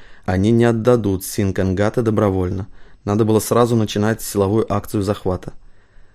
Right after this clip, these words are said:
«Значит, вы отказываетесь подчиниться инспектору», добавил угрозы и угрюмости в свой голос Цвингер. «Значит, отказываюсь», пожал плечами Василий.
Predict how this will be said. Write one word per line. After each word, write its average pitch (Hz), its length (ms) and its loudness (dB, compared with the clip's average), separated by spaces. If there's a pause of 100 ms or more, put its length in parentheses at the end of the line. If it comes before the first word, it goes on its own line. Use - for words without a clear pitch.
(180)
«Значит, 107 420 0
вы 117 100 4
отказываетесь 110 720 2
подчиниться 98 640 -2
инспектору», 92 680 -4
добавил 92 600 0
угрозы 101 420 -2
и - 160 -4
угрюмости 95 480 -2
в 87 80 -8
свой 95 220 0
голос 95 260 0
Цвингер. 87 460 -4 (560)
«Значит, 90 480 -2
отказываюсь», 113 640 0
пожал 98 360 2
плечами 92 420 -2
Василий. 87 500 -4